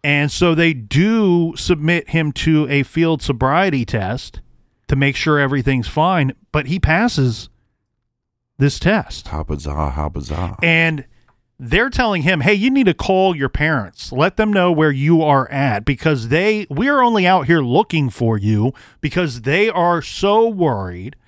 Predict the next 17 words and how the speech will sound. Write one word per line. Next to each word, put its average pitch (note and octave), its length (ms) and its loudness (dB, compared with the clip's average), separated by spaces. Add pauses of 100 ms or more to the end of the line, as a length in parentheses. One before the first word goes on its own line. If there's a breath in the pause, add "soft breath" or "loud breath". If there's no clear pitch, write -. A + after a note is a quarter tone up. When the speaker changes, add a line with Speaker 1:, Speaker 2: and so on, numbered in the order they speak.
(320)
Speaker 1:
that C#3 180 0
they F3 140 2
filed E3 360 2
a D#3+ 60 0
missing E3+ 300 -2
persons F3+ 420 -2
report A2+ 340 -2
about F2 360 -10
you." - 100 -20 (100)
Speaker 2:
Well, A#2+ 140 4
and A2+ 80 4
I A2 120 4
like G2 340 0
this. - 380 -6
Uh, D#2+ 280 -6
you F2 160 -2
know, E2 160 -2